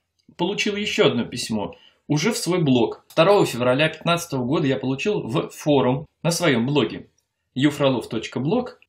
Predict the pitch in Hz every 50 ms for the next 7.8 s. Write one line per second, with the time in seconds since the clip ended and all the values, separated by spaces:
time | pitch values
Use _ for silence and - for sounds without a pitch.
0 | _ _ - 175 175 165 208 220 269 254 - 190 208 208 175 170 - - 156 147
1 | - - 139 143 147 127 127 113 95 92 92 92 - _ _ _ - - - 143
2 | 143 196 214 185 190 175 165 - 170 151 139 123 117 117 - - - - - -
3 | - - 208 240 277 247 220 240 254 240 - 160 160 165 160 - - 214 214 -
4 | - 170 151 135 123 117 117 131 - - - - _ _ _ _ _ - - 190
5 | 180 - 165 143 - 156 170 147 151 156 139 139 - - 143 135 135 127 117 120
6 | 117 107 - - - 185 240 254 233 190 190 175 165 165 - - 147 127 110 104
7 | - - - - - - 143 139 131 127 123 113 101 95 - -